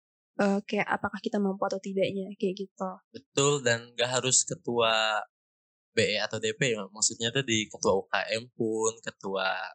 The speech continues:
Speaker 2: di masyarakat, lingkungan masyarakat kalian pun. Karena kan mahasiswa salah satu fungsinya itu agent of change,
Speaker 1: Jadi
Speaker 2: agen perubahan.
Speaker 1: agent
Speaker 2: Dan
Speaker 1: of change,
Speaker 2: iya.
Speaker 1: ya.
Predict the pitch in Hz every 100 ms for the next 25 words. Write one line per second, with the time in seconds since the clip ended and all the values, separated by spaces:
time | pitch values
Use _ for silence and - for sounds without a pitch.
0 | _ _ _ 101 98 98 98 - 101 98
1 | - 95 95 _ _ _ 104 98 98 98
2 | 98 - 98 95 - 95 104 113 117 110
3 | 107 107 - _ _ _ _ _ _ -
4 | 113 123 139 135 123 117 - 123 127 110
5 | 110 - 104 110 104 101 - 110 - 107
6 | 104 123 107 104 95 98 - - 104 113
7 | 117 - - 190 98 107 107 - 101 95
8 | 90 87 98 104 - _ _ _ _ _
9 | - 208 202 202 - - 196 190 196 208
10 | 175 - 214